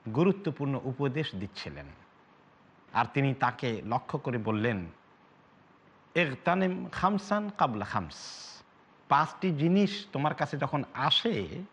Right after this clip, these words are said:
পাঁচটি সুযোগ যখন তোমার জীবনে আসে, পাঁচটি জিনিস নিয়ে, এগুলো হারিয়ে যাওয়ার আগে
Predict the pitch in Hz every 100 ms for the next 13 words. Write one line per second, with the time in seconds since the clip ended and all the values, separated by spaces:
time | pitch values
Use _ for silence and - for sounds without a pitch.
0 | _ _ - 139 - 165 - 165 156 214
1 | 202 185 160 143 139 127 113 110 101 92
2 | - 156 247 - _ - 92 - 117 98
3 | 110 131 - 160 190 240 - _ _ _
4 | _ _ - - 160 202 208 156 175 196
5 | 196 196 190 143 147 147 180 139